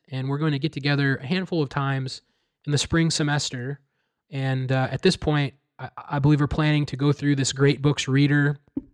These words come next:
It's some classic works. There's some essays about the works, and we're planning to just read through these things and then get together and talk about them. It's, it's an awesome thing. If you want more information about that, you're a student here at Faith, and that sounds appealing to you, which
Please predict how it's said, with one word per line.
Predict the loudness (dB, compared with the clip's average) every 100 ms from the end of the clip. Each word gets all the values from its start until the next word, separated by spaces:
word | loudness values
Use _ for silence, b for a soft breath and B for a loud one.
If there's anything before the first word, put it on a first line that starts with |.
| _ _ _ -12
It's | -10 -8 -8
some | -8
classic | -2 0 0 -2 -4
works. | -4 -4 -8 -14 _ _ _
There's | -2 0
some | 0
essays | -2 -2 0 0
about | 0 0 -2
the | -4
works, | -4 -4 -6
and | -12
we're | -14 _
planning | -4 -2 -2
to | -4
just | -6 -10 _ _
read | 2 2 4
through | 0 2
these | 0 -2
things | -4 -4 -4 -8 -10 -14 _ _ _ _
and | -4 -2
then | -2
get | -2
together | -2 0 -2
and | -2
talk | -4 -4
about | -10 -14
them. | -18
It's, | -18 -18 _
it's | -20
an | -8
awesome | -4 -2 -2
thing. | -4 -6 -8 _ _ _
If | 4
you |
want | 6 8
more | 6
information | 6 4 4 2
about | 2 2 2
that, | 0 0
you're | -2
a |
student | 2 2 2
here | 0
at | -4
Faith, | -4 -4 -4
and | -2
that | -4 -4
sounds | -4 -4 -4
appealing | -4 -2 -2
to | -2
you, | -4 -4
which | -6